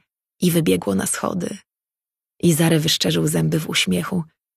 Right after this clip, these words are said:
Peri dobiegł jako pierwszy i w nagrodę został uniesiony wysoko w powietrze. „Robisz się coraz cięższy, mały człowieku”,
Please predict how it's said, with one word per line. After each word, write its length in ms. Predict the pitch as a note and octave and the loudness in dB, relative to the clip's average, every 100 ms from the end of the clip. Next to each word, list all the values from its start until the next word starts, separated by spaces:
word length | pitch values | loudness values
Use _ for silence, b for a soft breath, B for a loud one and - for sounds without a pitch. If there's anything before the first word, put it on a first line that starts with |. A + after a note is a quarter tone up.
| _ _ | _ _
Peri 400 | G3+ F#3+ F3+ E3+ | 4 6 6 4
dobiegł 440 | E3 D#3+ E3 E3 | 2 2 2 2
jako 240 | D#3+ D#3+ D#3+ | 2 2 -2
pierwszy 480 | F3+ E3 - - A3+ | 0 0 0 2 2
i 160 | G3 | 2
w 60 | F3 | 2
nagrodę 440 | E3 D#3+ A3+ G3 | 0 2 2 2
został 380 | E3+ E3+ - F3+ | 0 -2 -2 -2
uniesiony 600 | F#3+ E3+ D#3+ - F#3 E3 | 0 0 0 2 2 2
wysoko 420 | F3 - - - | 0 -2 -4 -6
w 80 | E3 | -8
powietrze. 640 | - F3+ - - - - - - _ _ _ _ _ _ _ _ _ _ _ _ - | -6 -4 -4 -4 -6 -6 -12 -18 _ _ _ _ _ _ _ _ _ _ _ _ 2
„Robisz 300 | G3+ G3 G3+ | 6 6 4
się 160 | - F#3+ | 0 2
coraz 260 | F#3+ F#3 | 4 4
cięższy, 520 | - G3 F3+ D#3 - E3+ | 4 2 2 2 2 2
mały 220 | D#3+ D#3+ | 2 2
człowieku”, 580 | - E3 - - G3 | 0 0 -2 -4 -6